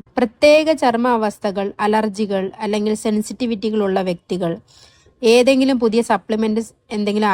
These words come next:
ആരംഭിക്കുന്നതിന് മുമ്പ് അല്ലെങ്കിൽ ഏതെങ്കിലും ഒരു മെഡിസിൻ ആരംഭിക്കുന്നതിന് മുമ്പ് ഒരു ഡെർമറ്റോളജിസ്റ്റിനെ സമീപിക്കണമെന്നാണ് ഞാൻ പൂർണ്ണമായിട്ട് നിങ്ങളെ ഓർമ്മപ്പെടുത്തുന്നത്.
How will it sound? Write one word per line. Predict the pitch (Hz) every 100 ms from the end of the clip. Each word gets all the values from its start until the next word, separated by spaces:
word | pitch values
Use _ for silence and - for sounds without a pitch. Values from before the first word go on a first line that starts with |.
| 185
ആരംഭിക്കുന്നതിന് | 196 208 220 208 214 190 175
മുമ്പ് | 165 160 240 - _
അല്ലെങ്കിൽ | 233 226 226 208
ഏതെങ്കിലും | 208 220 220
ഒരു | 220
മെഡിസിൻ | 202 185 233 202
ആരംഭിക്കുന്നതിന് | 185 190 208 208 214 202 202 190
മുമ്പ് | 160 160 240 359
ഒരു | 277 294
ഡെർമറ്റോളജിസ്റ്റിനെ | 269 254 254 262 247 247 247 247
സമീപിക്കണമെന്നാണ് | 214 208 220 226 226 220 196 196 175 180 - _ _ _
ഞാൻ | 214 220
പൂർണ്ണമായിട്ട് | 226 220 247 254 254 254 247 214
നിങ്ങളെ | 196 208 202
ഓർമ്മപ്പെടുത്തുന്നത്. | 185 180 185 175 170 160 - -